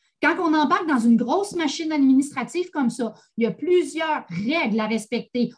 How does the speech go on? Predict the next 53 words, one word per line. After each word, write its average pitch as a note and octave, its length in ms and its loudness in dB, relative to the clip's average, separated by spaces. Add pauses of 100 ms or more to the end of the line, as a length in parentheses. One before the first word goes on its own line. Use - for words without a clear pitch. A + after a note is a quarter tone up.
On B3 220 2
a G4+ 80 2
des C4+ 260 0
obligations E4 680 -2
à B3 100 -4
satisfaire. A3+ 720 -6 (300)
Les B3 220 2
gens E4 200 -2 (180)
ne A#3+ 120 4
le D4 240 2
savent D#4 560 -6 (100)
pas. C4 220 0 (240)
Le G#3+ 160 0
site A#4 340 -4
Internet C4+ 460 2
de B3+ 60 2
Service A#3+ 380 0
Canada, G#3+ 380 -2
je A3+ 120 0
vous F#3+ 180 0
invite G#3+ 440 -2
à B3+ 100 -4
le F#3 60 -8
consulter. A3+ 760 -4 (240)
C'est, A#3+ 440 -2
c'est, G#3+ 360 -4
c'est F#3 180 -8
un G3+ 100 -4
site F4 280 -4
épouvantable. B3 840 0 (160)
On A#3 100 2
a C4 60 4
de A#3+ 60 0
la C4 100 2
misère F4+ 320 0
à B3 80 0
trouver C#4+ 240 2
le F#4 60 -4
piton D4+ 340 -2
vert F4 240 -4
qui - 80 -18
se - 60 -16
trouve E4 160 -2
en A#3 160 2
bas G4 160 0
de E4 40 -4
la A#3+ 120 -2
page F#4 240 -2
juste E4+ 280 -6
pour G#3+ 160 -10
faire D#4 200 -4
sa A3+ 160 -6
demande. G3 320 -4